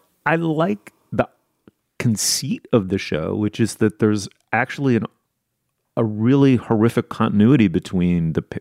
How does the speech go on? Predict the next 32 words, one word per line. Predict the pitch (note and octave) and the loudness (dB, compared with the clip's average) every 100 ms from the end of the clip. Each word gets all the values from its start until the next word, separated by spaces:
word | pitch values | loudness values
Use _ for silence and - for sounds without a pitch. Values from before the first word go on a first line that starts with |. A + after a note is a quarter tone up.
| - | -4
you | G2+ | -2
know, | E2 D#2+ | -2 -4
patriarchy | - F2+ F2 F2 F2 F#2 F2 | -4 -4 0 0 0 -2 -6
and | E2 | -4
violence | D#2+ F2 F2+ E2+ F2+ | -4 -2 -2 -2 -2
of | E2+ | -2
the | F2 | 0
original | E2+ F2 F2 E2+ E2 - _ | 0 0 0 -2 -4 -8 _
Mormon | F2+ F2+ F2 F2 E2+ - | -4 -2 0 -2 -2 -4
church. | F2 E2 - - - - - | -4 -4 -6 -16 -18 -20 -12
There's | G2+ | -10
the | E2 | -6
logic | D#2+ F2+ G2+ G2 | -2 -2 -2 -2
of | |
the | F#2+ | -4
show. | - E2 G#2+ | 0 0 2
I | D#2+ | 0
have | D#2 | -2
no | D#2+ F2 E2 - - | -6 -6 -6 -10 -4
independent | F#2 F2+ E2 D#2+ E2 | -2 0 -2 -2 -4
opinion | - E2+ E2+ D#2 | -4 -2 -2 -2
on | D2 D#2 | -6 -6
this. | E2+ - - | -6 -6 -6
And | G3 E2+ E2+ - | -4 -4 -6 -10
th-, | - - | -10 -8
the | G#2+ | -8
fate | G2 - A#2 | -4 2 2
of | C3+ | 2
this | A#2+ B2 | -2 -6
young | A#2 G#2 G2 | -4 -4 -4
woman, | D3+ C#3 F#2+ - - - - | 0 2 0 -6 -20 -20 -8
um, | A#2+ A#2 A2+ | -2 0 -2